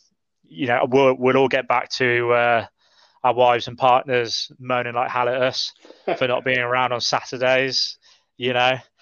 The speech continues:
Speaker 1: And I know for a fact that every single guy is gonna be training Tuesdays and Thursdays. I
Speaker 2: Mm.
Speaker 1: can tell you that right now. So, you know, we're not gonna be around then as well. So, yeah, bring it on. Really looking forward to it.
Speaker 2: There we are. Superb.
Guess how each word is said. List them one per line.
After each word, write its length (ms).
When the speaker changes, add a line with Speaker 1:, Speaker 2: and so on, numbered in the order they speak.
Speaker 1:
And 120
I 60
know 300
for 160
a 40
fact 520
that 260
every 460
single 360
guy 220
is 80
gonna 140
be 80
training 400
Tuesdays 480
and 180
Thursdays. 640
I 60
Speaker 2:
Mm. 80
Speaker 1:
can 100
tell 200
you 80
that 300
right 220
now. 200
So, 200
you 160
know, 100
we're 80
not 120
gonna 120
be 80
around 220
then 160
as 100
well. 220
So, 280
yeah, 200
bring 220
it 80
on. 200
Really 160
looking 240
forward 300
to 140
it. 60
Speaker 2:
There 100
we 280
are. 120
Superb. 520